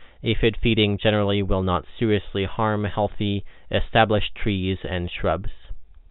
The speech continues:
Infestations generally result from small numbers of winged aphids that fly to the plant and find it to be a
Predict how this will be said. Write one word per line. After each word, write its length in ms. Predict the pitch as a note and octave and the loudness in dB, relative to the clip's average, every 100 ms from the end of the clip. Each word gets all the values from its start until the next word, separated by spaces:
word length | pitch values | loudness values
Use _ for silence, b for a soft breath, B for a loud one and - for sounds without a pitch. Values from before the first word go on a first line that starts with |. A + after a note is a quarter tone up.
| - - - - - _ - - - - - - - - - b b b b b b b - | -20 -20 -20 -20 -20 _ -20 -20 -20 -20 -20 -20 -20 -20 -20 b b b b b b b -2
Infestations 800 | A#2+ A2 B2 - A#2+ - A#2 A2 - | 0 2 0 4 2 2 -2 -2 -2
generally 400 | A2 A2 G#2+ G#2+ | 0 2 2 2
result 440 | G2 F#2 G2 F#2+ - | 0 0 0 0 -4
from 300 | - F#2+ F#2 - | -4 -2 -4 -2
small 240 | A2 A2+ | 2 2
numbers 540 | A2+ A2 F#2 F2+ F#2 - | 2 4 4 2 0 -2
of 220 | F2 F#2 G2 | -4 -4 -2
winged 360 | A2 A#2 A2+ | 0 0 0
aphids 480 | F2 E2+ E2+ E2 C3+ - - b b b b | -2 -2 -2 -4 -8 -18 -20 b b b b
that 200 | G#2+ F2+ - | 2 2 2
fly 260 | A2+ F#2+ G2 | 6 6 6
to 160 | - | 2
the 80 | G2 | 0
plant 460 | - - F2 F2+ - - - | 2 2 0 -2 -6 -14 -12
and 320 | G2 F#2 F2+ F2+ | -4 -2 -2 -2
find 320 | - G#2+ G2+ | 2 2 2
it 160 | G2+ | 0
to 100 | - | -2
be 360 | F#2+ F#2+ F#2 F2+ B B | -2 0 0 -4 B B
a 140 | G2+ | -2